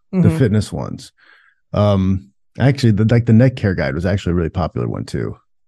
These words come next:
Speaker 2: Neck care?
Speaker 1: I have, I have a neck care guy, ninety day neck care guy called Fix Yo Neck. Um,
Speaker 2: Okay.
Speaker 1: 'cause I had, I had to almost retire 'cause I had,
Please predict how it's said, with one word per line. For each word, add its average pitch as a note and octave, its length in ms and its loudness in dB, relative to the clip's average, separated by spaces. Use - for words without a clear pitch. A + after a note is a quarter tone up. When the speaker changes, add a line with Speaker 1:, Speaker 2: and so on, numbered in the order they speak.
Speaker 2:
Neck G3 300 2
care? D3+ 160 0
Speaker 1:
I A2 40 4
have, A2+ 180 4
I B2 80 2
have C3 120 4
a A#2+ 60 4
neck A#2 240 4
care G#2 200 0
guy, F2 100 -4
ninety B2+ 280 4
day A#2+ 160 4
neck G#2+ 220 0
care G2+ 160 -8
guy D#2 220 -6
called - 320 -6
Fix - 260 -2
Yo G2+ 140 2
Neck. F#2 360 -2
Um, G#3 160 4
Speaker 2:
Okay. F#3 220 2
Speaker 1:
'cause A#2+ 180 2
I D#3 120 4
had, C3+ 280 2
I A#2+ 140 0
had C3+ 140 4
to A#2+ 80 4
almost A2+ 280 2
retire G2+ 380 -2
'cause F#2+ 160 -4
I F#2+ 100 -2
had, F2+ 260 -2